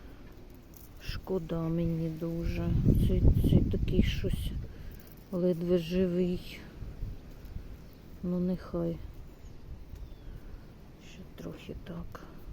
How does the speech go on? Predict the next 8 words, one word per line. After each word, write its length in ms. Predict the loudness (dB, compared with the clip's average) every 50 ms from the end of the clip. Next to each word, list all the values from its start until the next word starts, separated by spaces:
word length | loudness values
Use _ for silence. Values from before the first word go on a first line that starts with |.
| -8 2 4 4 6 8 8 8 6 8 8 8 8 8 6 6 4 4 4 4
Не 80 | 6 6
знаю, 500 | 6 6 4 2 2 4 4 4 4 4
що 220 | 2 2 0 0
воно 260 | 0 2 2 2 2
буде, 360 | 2 2 2 4 4 2 2
щось 300 | 0 0 -2 -4 -4 -4 -2 0
дивитись. 580 | 2 2 2 2 2 0 0 -2 -4 -4 -6 -8 -8 -4 -4 -4 -2 -4 -4 -6 -6 -8 -6 -6 -4 -4 -6 -6 -8 -10 -8 -4 0
Ой. 1040 | 2 4 6 8 8 8 8 6 6 6 6 6 6 6 6 6 6 4 4 2 -2